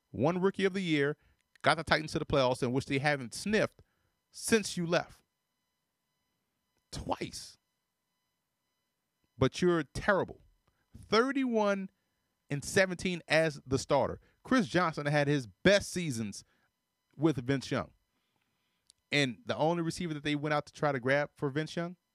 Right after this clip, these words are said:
Kenny Britt. Really? Andrew Luck got two tight ends, a, a dynamic receiver.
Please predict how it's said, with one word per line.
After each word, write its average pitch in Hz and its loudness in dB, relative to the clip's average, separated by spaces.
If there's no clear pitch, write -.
Kenny 160 -4
Britt. 123 0
Really? 143 -2
Andrew 151 0
Luck 160 2
got 123 -2
two 180 -2
tight 160 2
ends, 151 -4
a, 113 0
a 113 -6
dynamic 147 0
receiver. 160 -2